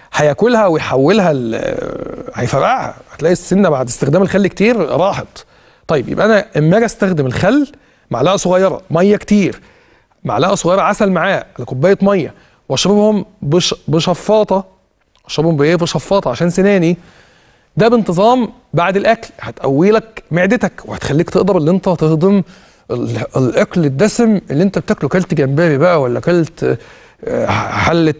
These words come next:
آه، بط بقى ومحشي، ولا كلت كوارع بقى، ولا كلت الحاجات الدسمه دي، عاوز تهضم الدسم عليك وعلى خل التفاح. مفيش حاجه في الدنيا بتهضم ال-،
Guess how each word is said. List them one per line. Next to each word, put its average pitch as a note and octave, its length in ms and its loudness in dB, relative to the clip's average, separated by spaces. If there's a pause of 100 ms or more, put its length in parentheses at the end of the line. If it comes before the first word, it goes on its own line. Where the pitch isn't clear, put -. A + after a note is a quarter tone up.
(160)
آه، A#2+ 600 -2
بط D#3 420 -2
بقى B2+ 840 0
ومحشي، C3+ 500 0
ولا B2+ 280 2
كلت E3 400 0
كوارع D3+ 540 0
بقى، F3 260 0
ولا C3 280 0
كلت E3+ 500 0 (260)
الحاجات G3 260 0
الدسمه F3 380 2
دي، A3 200 2 (220)
عاوز F#3 200 0 (120)
تهضم G#3 320 2
الدسم G3+ 420 0
عليك F3+ 240 0
وعلى D#3 180 2
خل G#3 200 2
التفاح. E3+ 480 -2
مفيش D3 180 -6
حاجه G3 160 0
في E3+ 60 0
الدنيا F3+ 240 2
بتهضم F#3+ 320 2
ال-، D3+ 100 0